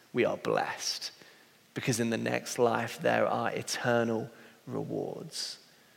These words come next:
We don't often talk about the next life. I think we should. How we respond to Jesus determines where we spend eternity. What we do with our life determines how we will spend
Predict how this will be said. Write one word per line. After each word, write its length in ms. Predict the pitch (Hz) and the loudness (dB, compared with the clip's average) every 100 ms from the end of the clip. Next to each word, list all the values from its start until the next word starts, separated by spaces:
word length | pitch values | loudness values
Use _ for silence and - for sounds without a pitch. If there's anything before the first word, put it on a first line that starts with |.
| - _ _ _ _ _ _ _ _ _ _ _ _ - - | -20 _ _ _ _ _ _ _ _ _ _ _ _ -8 4
We 60 | |
don't 140 | 131 131 | 8 8
often 240 | 127 131 | 6 0
talk 340 | - 131 131 127 | 4 6 6 4
about 260 | 117 107 | 4 4
the 60 | 117 | 2
next 300 | 113 - - | 0 -4 0
life. 320 | 113 113 - - - - - _ _ _ _ - | 0 0 -6 -18 -20 -20 -20 _ _ _ _ -6
I 40 | 120 | 0
think 160 | 113 | 0
we 80 | 101 | 0
should. 340 | - 120 104 - - - - - - - - - - - _ _ _ - | 0 0 0 -6 -18 -20 -20 -20 -20 -20 -20 -20 -20 -20 _ _ _ 4
How 300 | 156 165 180 | 8 10 10
we 240 | 175 165 | 8 6
respond 540 | 147 139 - 143 135 | 6 2 4 4 4
to 100 | - | 0
Jesus 480 | 110 120 117 110 110 | -2 0 0 0 -4
determines 680 | - 117 131 117 117 113 - | -4 -2 4 4 4 0 4
where 260 | 117 123 117 | 8 10 10
we 120 | 117 | 4
spend 360 | - 117 113 | 0 0 0
eternity. 600 | 117 - 110 131 - 123 127 - _ _ _ _ _ _ _ _ _ _ _ | -4 -4 -4 -4 -8 -10 -14 -20 _ _ _ _ _ _ _ _ _ _ _
What 180 | 151 156 | 6 8
we 100 | 131 | 6
do 640 | 110 123 143 147 95 113 120 | 4 6 8 10 6 2 0
with 140 | 117 117 | 4 8
our 160 | 113 | 8
life 520 | 120 120 110 113 - - | 8 6 4 -2 -8 -8
determines 420 | 117 117 110 107 | 0 2 2 0
how 440 | - - 127 123 | 0 4 8 8
we 200 | 110 110 | 6 0
will 160 | 95 - | -4 -6
spend 520 | - 113 110 101 | -4 -4 -4 -6